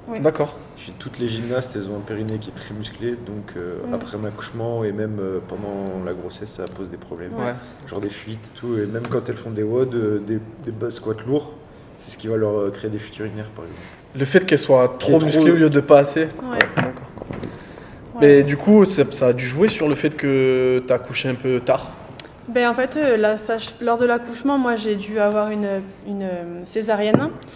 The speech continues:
Speaker 1: J'ai eu les contractions très, très fortes et, euh, ça s'est pas du tout, euh, dilaté. Et, euh, du coup, j'ai eu une, j'ai eu une césarienne un petit peu en urgence. Ils ont sorti le petit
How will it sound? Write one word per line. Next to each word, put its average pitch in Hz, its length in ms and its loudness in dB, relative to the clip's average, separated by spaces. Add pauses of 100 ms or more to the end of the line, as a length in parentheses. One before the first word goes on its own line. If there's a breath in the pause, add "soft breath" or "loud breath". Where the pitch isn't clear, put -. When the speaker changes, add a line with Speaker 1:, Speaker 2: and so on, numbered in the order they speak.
(580 loud breath)
Speaker 1:
J'ai 240 180 0
eu 233 80 2
les 226 120 4
contractions 226 540 -2
très, 247 160 -4
très 226 160 -4
fortes 240 320 -2 (180)
et, 220 240 2
euh, 208 160 2
ça 208 160 -6
s'est 208 140 -6
pas 220 160 -4
du 220 120 -6
tout, 233 280 -8
euh, 196 220 0
dilaté. 202 460 -6 (680 loud breath)
Et, 220 240 2
euh, 190 420 0
du 190 140 -8
coup, 214 160 -10
j'ai 214 180 0
eu 202 80 -2
une, 190 340 -2
j'ai 190 120 -6
eu 202 40 -4
une 202 80 -4
césarienne 202 360 -4
un 196 80 -4
petit 196 140 -8
peu 240 100 -6
en 226 120 0
urgence. 226 520 -2
Ils 202 100 -6
ont 196 80 -4
sorti 196 320 -6
le 214 80 -2
petit 208 560 -4